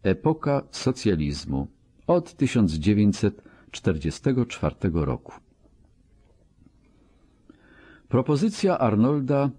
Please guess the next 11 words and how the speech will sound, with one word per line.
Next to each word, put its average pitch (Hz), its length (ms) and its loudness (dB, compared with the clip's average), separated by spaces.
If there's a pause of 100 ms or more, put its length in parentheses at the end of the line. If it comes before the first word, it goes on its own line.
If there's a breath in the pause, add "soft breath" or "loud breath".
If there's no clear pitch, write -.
(260)
nie 131 280 4
zadowoliła 98 680 0
nikogo. 82 580 0 (680 soft breath)
Nie 156 140 4
spodobała 107 580 2
się 98 160 -4
radzieckim 92 520 -2
gościom 107 420 0
przybyłym 92 460 2
na 87 100 2
konferencję, 107 720 2